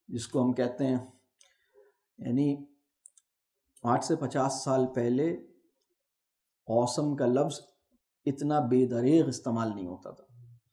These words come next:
इसलिए कि आप ऑ में चले जाने को इतनी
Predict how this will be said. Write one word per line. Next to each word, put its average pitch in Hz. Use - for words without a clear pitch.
इसलिए 165
कि 175
आप 147
ऑ 180
में 202
चले 151
जाने 139
को 202
इतनी 214